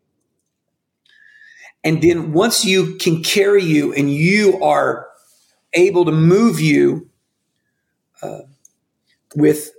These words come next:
with, and you start to feel light, that, that, that's the, that, that's what you're looking for, is this, the feeling of, uh, you know, I'm starting to, like, it's like a pull-up. When a pull-up gets light, it's time to add weight.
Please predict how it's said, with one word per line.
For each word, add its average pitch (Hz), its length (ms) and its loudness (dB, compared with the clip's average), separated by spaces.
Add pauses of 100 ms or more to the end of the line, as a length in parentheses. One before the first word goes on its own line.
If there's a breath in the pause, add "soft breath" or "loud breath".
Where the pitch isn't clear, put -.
with, 156 300 -2 (640)
and 156 180 -2
you 180 200 2
start - 380 -2
to 196 60 0
feel 185 300 -2
light, 147 600 -6 (960)
that, 175 200 0
that, 190 280 -2
that's 214 340 -2
the, 160 380 -2
that, 160 180 -2
that's 208 180 0
what 208 140 2
you're 165 100 0
looking 160 380 -2
for, - 380 -8 (460 loud breath)
is 160 380 0
this, 139 200 -4
the 147 180 -2
feeling 202 480 2
of, 147 180 -2
uh, 156 160 -4 (180 loud breath)
you 175 80 2
know, 170 60 2
I'm 175 220 -4
starting 220 380 -2
to, 160 140 -4
like, 165 200 -2
it's 190 180 -2
like 269 140 0
a - 40 -2
pull-up. - 520 -2 (160 loud breath)
When 180 100 2
a 180 40 0
pull-up 277 420 -2
gets 190 260 -4
light, 196 640 -2 (480)
it's 180 200 0
time 220 240 -2
to 190 120 -2
add 185 220 0
weight. - 460 -6